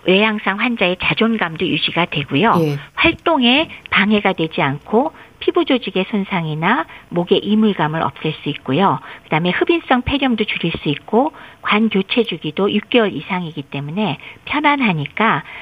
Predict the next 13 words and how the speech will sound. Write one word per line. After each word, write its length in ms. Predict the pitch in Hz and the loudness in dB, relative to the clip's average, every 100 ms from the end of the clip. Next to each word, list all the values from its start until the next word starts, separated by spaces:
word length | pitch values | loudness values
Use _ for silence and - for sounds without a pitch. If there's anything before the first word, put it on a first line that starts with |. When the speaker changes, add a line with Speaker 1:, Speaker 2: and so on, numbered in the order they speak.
| - 147 | -8 -2
Speaker 1:
어, 180 | 147 156 | 0 0
이해가 500 | 214 254 294 302 - | 2 4 4 2 0
되시면은 600 | 185 - 180 175 202 - | -2 -4 -4 -4 -4 -2
이 120 | 220 | -2
방법을 460 | 262 277 220 185 185 | -2 -2 -2 -2 -6
권해드리는 720 | 160 165 165 147 143 143 - | -6 -6 -6 -6 -6 -6 -6
것을 380 | 151 - 220 - - - | -4 0 0 0 -8 -2
말씀드리고 640 | 151 - 156 - - - | 0 0 -6 -6 -4 -4
싶습니다. 720 | - - - - - - - - - | -4 -6 -8 -8 -4 -4 -4 -8 -6
Speaker 2:
네. 480 | 147 143 147 170 196 190 - - - - | 0 2 2 2 -2 -4 -18 -18 -20 -2
말씀 480 | 185 208 - 240 233 | 2 2 4 4 4
잘 200 | - 180 | 4 2
들었습니다. 1000 | 196 196 185 160 151 147 143 139 143 | 4 0 0 0 2 2 0 0 -2